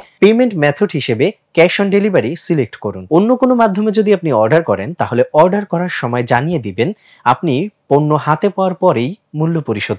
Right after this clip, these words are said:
করবেন। অর্ডার কনফার্মেশন, এসএমএস বা ইমেইলের মাধ্যমে অর্ডার কনফার্মেশন মেসেজ পেয়ে যাবেন। মূল্য ঠিক আছে কিনা তা দেখে নিন। ডেলিভারি কবে হবে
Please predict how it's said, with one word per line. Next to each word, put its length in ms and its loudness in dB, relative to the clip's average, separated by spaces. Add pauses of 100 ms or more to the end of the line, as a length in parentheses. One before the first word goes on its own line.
করবেন। 420 -8
অর্ডার 300 6
কনফার্মেশন, 720 -6
এসএমএস 460 2
বা 240 2
ইমেইলের 420 0
মাধ্যমে 480 -2 (120)
অর্ডার 340 6
কনফার্মেশন 640 -2
মেসেজ 500 -4 (100)
পেয়ে 160 2
যাবেন। 420 -10
মূল্য 320 4
ঠিক 260 0
আছে 260 2
কিনা 360 -6 (100)
তা 260 0 (120)
দেখে 320 -2
নিন। 320 -12
ডেলিভারি 560 2
কবে 260 4
হবে 340 0